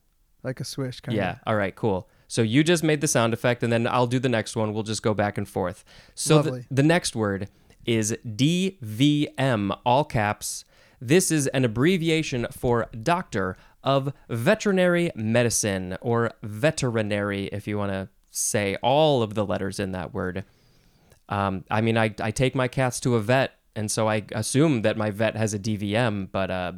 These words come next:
Speaker 2: I have no clue.
Speaker 1: You would hope.
Speaker 2: Uh, yeah.
Speaker 1: I mean, for your cat's sake.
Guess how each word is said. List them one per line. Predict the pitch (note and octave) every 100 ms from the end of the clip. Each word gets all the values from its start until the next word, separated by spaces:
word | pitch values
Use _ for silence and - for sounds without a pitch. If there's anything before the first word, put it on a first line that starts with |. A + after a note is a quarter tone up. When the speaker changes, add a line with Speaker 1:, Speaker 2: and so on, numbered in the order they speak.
| - -
Speaker 2:
I | F#2 F#2 -
have | A#2 G2+
no | G#2 A2+ B2
clue. | - F#2+ D#2 G#2+ _ - - _ _ _ _ _ _ _ -
Speaker 1:
You | G3
would | D3
hope. | D3+ G3+ B2+ - - -
Speaker 2:
Uh, |
yeah. | G2 F#2+ G2 F#2 _ _ _ _ _ _ _ _ _ _ _ _ -
Speaker 1:
I | C#3
mean, | C3 A#2+ -
for | C#3
your | B2+
cat's | - C#3+ -
sake. | A#2 A#2